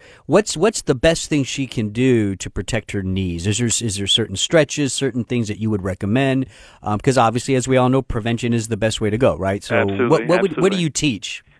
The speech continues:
Speaker 2: Well, so we teach them that, again, the, the, you just can't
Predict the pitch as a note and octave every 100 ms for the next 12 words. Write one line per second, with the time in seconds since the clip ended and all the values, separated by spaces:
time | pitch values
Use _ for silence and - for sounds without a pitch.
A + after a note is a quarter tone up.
0 | _ - D3+ D#3+ D#3 - D3+ C#3+ D#3+ D#3+
1 | D#3+ C#3 B2 B2+ A#2 C3+ C3 A#2+ A2+ A#2
2 | A#2+ A#2 A2+ C3+ C3+ C#3 D#3 - - -
3 | G3+ F#3+ C3+